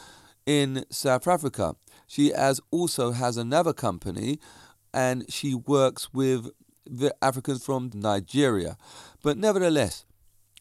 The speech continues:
she has Africans coming to her house every now and again. More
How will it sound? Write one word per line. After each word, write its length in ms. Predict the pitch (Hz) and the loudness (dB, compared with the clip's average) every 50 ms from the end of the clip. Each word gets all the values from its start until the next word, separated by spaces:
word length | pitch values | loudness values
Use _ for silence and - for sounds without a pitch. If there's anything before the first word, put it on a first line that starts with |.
| - | -16
she 240 | - - 196 202 202 | -10 -6 -2 0 0
has 420 | 190 196 233 220 185 135 113 - - - - _ _ - | 0 2 2 2 4 2 2 0 -4 -12 -20 _ _ 0
Africans 480 | 143 156 147 - 139 - - 120 110 - | 0 0 2 0 -4 -4 -4 -6 -6 -6
coming 280 | - - 147 131 127 - | -6 -6 -4 -4 -4 -4
to 140 | - 117 | -2 0
her 120 | 110 110 110 | 0 0 0
house 420 | 117 117 110 101 87 92 - - - _ _ _ _ _ _ _ _ _ _ _ _ _ _ _ _ | 0 2 2 2 0 -2 -4 -10 -16 _ _ _ _ _ _ _ _ _ _ _ _ _ _ _ _
every 220 | - 143 131 127 131 | 0 2 2 2 2
now 200 | 123 127 120 113 | 2 2 2 2
and 80 | 113 | 2
again. 320 | 110 95 113 101 87 82 - _ _ _ _ _ _ _ _ | 0 0 0 -2 -2 -4 -8 _ _ _ _ _ _ _ _
More 560 | - 117 127 143 143 143 143 147 147 143 156 | -6 -2 2 4 4 6 6 6 4 2 0